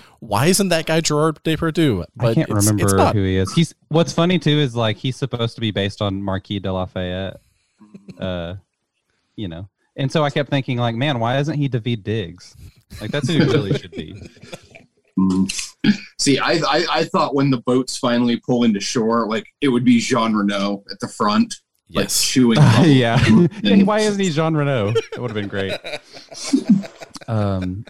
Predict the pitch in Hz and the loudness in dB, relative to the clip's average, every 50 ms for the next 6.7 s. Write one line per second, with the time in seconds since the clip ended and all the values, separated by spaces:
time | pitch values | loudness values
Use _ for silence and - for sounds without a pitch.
0 | - - 143 143 139 147 160 196 214 247 240 208 254 254 311 233 143 107 107 101 | -4 -2 0 0 0 0 0 0 2 0 0 0 0 2 2 2 2 2 0 0
1 | 110 98 90 101 95 92 - - 104 92 92 85 - 107 98 104 104 95 - - | -2 -2 -2 -2 -4 -2 -2 -2 -2 -2 -2 -4 -4 -4 -2 -2 -2 -4 -6 -4
2 | 123 131 147 160 175 196 214 214 - - 123 123 127 135 131 120 117 117 107 92 | -4 -2 0 0 0 0 0 -2 -2 -2 0 0 2 0 0 -2 -2 -4 -4 -2
3 | 101 101 98 104 - - - 123 104 95 - - - 110 104 101 101 95 95 95 | 0 0 0 -2 -4 -6 -6 -4 -4 -4 -4 -2 -2 -2 -2 0 0 0 0 0
4 | 98 101 104 - - 98 92 - - _ - 120 107 98 95 - - - 117 104 | 0 0 -2 -2 -4 -8 -8 -8 -12 _ -8 -4 -4 -4 -4 -6 -10 -14 -6 -2
5 | 117 110 - - _ _ _ _ _ _ - 113 107 104 113 127 131 123 131 135 | -2 -2 -4 -6 _ _ _ _ _ _ -16 -12 -6 0 2 2 4 4 4 2
6 | 127 110 107 104 107 104 110 113 110 113 117 117 123 143 | 2 2 0 0 2 2 2 0 0 -2 -2 -4 -8 -10